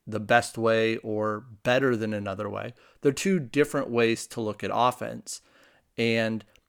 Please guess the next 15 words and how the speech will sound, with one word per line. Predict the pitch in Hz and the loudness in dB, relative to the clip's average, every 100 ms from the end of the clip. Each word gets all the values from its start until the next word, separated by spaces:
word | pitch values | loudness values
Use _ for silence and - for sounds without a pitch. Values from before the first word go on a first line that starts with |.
| _ - | _ -8
some | - 156 | 0 2
of | 143 | 6
that | 123 117 | 4 4
is | 110 | 0
gonna | 127 117 | -2 -2
come | - 123 | -2 -2
down | 110 110 113 | 2 2 0
to | - 117 | -2 -4
the | 107 | -4
type | 107 117 110 | -2 -2 -2
of | 101 | -6
players | - 110 120 127 120 | -4 -2 0 -2 -4
you | 104 | -6
can | - 117 110 104 101 | -4 -4 -2 -4 -8
recruit | 104 - 117 120 196 | -12 -8 -2 0 0